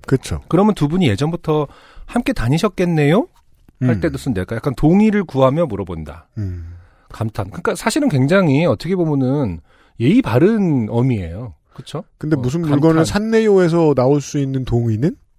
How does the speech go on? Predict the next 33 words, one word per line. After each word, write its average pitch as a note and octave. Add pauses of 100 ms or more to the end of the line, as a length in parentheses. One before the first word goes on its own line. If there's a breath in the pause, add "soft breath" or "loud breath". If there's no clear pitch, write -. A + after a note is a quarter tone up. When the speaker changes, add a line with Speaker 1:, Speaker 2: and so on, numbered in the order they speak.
(320)
Speaker 2:
아, B2+
동의를 G3+
구하니까? C3+ (260 soft breath)
Speaker 1:
네. B2+
Speaker 2:
아, B2
일단 C3+
칭찬을 C#4
Speaker 1:
근데 F3+
Speaker 2:
구하는 F3
Speaker 1:
여기서의 A#3+
Speaker 2:
거죠. - (100)
Speaker 1:
동의는 G3+
Speaker 2:
아, G#3
동의를 G#3
구하는 F#3+
느낌이 F3+
그렇게 B2+
싫은 F3+
Speaker 1:
여기서의 A#3+
Speaker 2:
거구나. F3
Speaker 1:
동의는 A3
소셜의 B3
좋아요 D3+
같은 G#2
거죠. C#2+
Speaker 2:
아, - (880 soft breath)
아, -
이미 F3+
<laughs> -
엄지를 B3+
바라고 F#3+
하는 G#3
말투가 D#3+